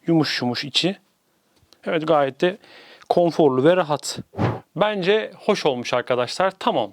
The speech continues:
süper mükemmel değil ama yine de hoş bir ayakkabı olmuş. Ben bunu Adidas'ın internet sitesinden aldım. İlk alışverişe de yüzde on beş indirim var.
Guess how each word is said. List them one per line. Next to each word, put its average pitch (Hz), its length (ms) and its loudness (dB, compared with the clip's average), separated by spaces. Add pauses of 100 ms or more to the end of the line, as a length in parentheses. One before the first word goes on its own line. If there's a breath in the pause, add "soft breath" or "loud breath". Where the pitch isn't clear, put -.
süper 160 460 -2
mükemmel 165 600 0
değil 202 240 4
ama 208 280 2 (380 soft breath)
yine 190 220 2
de 220 160 2
hoş - 380 -2
bir 139 60 2
ayakkabı 117 380 -2
olmuş. 120 520 -4 (420 soft breath)
Ben 220 260 0
bunu 240 440 0
Adidas'ın 196 600 -2
internet 165 420 -4
sitesinden 147 400 0
aldım. 139 400 -2 (380)
İlk 226 360 0
alışverişe 170 680 2
de 196 60 2
yüzde 208 440 0
on 156 260 0
beş 254 280 0 (160)
indirim 165 520 2
var. 170 300 -2